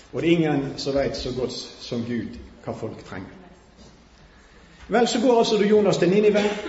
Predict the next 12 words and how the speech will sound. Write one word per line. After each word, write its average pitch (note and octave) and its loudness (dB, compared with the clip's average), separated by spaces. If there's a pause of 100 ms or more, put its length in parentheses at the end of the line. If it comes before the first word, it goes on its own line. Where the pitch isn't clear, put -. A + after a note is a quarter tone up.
(200)
og, E3 2
eh, D3 2
taler E3+ -2
til - 0
denne C#3 2
byen, G#3+ 0 (260)
og F#3 -2
så F#3 0 (280)
sa - -2
jeg C#3+ 0
i C3+ -2
går, G3 2